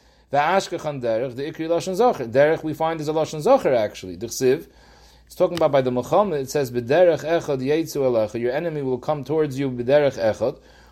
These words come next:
u'b'shiva derachim yanusu lefanecha." So it says over there, "B'derech echad," as opposed to "derech achas."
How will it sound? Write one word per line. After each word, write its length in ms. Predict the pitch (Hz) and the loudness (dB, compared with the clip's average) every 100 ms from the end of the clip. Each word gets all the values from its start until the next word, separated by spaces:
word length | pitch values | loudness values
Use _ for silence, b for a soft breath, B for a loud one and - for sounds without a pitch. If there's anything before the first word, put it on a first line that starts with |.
| b | b
u'b'shiva 480 | 101 104 - 247 220 | -10 -6 -2 0 0
derachim 560 | 156 160 156 160 156 151 | 4 4 4 0 -8 -6
yanusu 380 | 151 170 170 | -2 -2 0
lefanecha." 580 | 165 165 180 202 185 - - b b b b | -2 -2 2 4 2 -2 -16 b b b b
So 100 | - | -14
it 80 | - | -2
says 160 | 175 | 0
over 120 | 170 156 | 0 0
there, 120 | 160 | 0
"B'derech 400 | 147 156 147 - | 0 0 0 0
echad," 500 | 175 151 156 151 131 | 0 2 2 0 -2
as 120 | 139 | -6
opposed 340 | 131 147 147 143 | -4 -2 -2 -2
to 80 | |
"derech 340 | 135 143 143 - | 0 0 0 0
achas." 560 | 180 160 110 - - | 0 0 -4 -10 -14